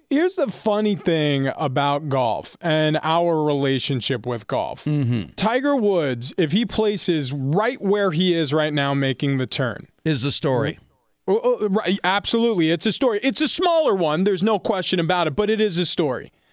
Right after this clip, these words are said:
Speaker 1: If Tiger Woods wins the Genesis, very similar to when he played whatever it was, the Valspar and won last year,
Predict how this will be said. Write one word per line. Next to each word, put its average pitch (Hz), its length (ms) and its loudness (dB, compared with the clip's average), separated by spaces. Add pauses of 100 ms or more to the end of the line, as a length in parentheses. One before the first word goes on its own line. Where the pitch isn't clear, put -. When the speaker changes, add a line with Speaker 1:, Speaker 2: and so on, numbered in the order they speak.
(500)
Speaker 1:
If 233 140 0
Tiger 349 300 2
Woods 294 320 2
wins 190 600 2
the 180 120 2
Genesis, 151 720 0
very 214 300 2
similar 202 600 2
to 175 160 0
when 165 160 2
he 165 160 0
played 170 340 0
whatever 160 360 2
it 156 60 2
was, 151 260 0
the 151 140 0
Valspar 151 1120 0
and 135 160 2
won 147 300 2
last 143 440 0
year, 123 320 -2